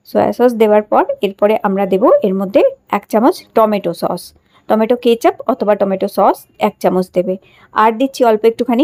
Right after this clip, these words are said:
কাসুন্দি, কাসুন্দি যদি বাড়িতে থাকে তাহলে একটু কাসুন্দি দিও, তাহলে কিন্তু খুব স্বাদ হবে খেতে। এবার এই সমস্ত মশলাগুলি আমরা এই পনিরের স্লাইসগুলোতে ভালো করে মাখিয়ে নেব। তো এইভাবে দেখো প্রত্যেকটা স্লাইসে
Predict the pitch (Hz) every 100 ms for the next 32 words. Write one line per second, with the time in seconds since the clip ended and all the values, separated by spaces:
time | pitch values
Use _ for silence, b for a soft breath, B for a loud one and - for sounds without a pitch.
0 | 359 175 196 - 196 190 190 196 247 233
1 | 233 220 220 202 190 - 214 196 339 554
2 | 190 196 277 - 240 - 208 185 180 185
3 | 180 185 190 202 220 302 - 294 - 247
4 | 170 196 214 180 - - 190 B B B
5 | B B - 208 208 214 214 240 277 294
6 | 226 208 - 247 240 202 - 190 185 214
7 | - _ _ _ _ _ _ - 208 208
8 | 247 269 285 269 311 - 180 185 - 208
9 | 208 - 330 - 190 180 202 247 269 -
10 | 196 - 190 180 208 208 - _ _ _
11 | _ - - 208 208 208 214 202 190 330
12 | - _ _ _ 226 226 - 277 - 277
13 | - 202 190 190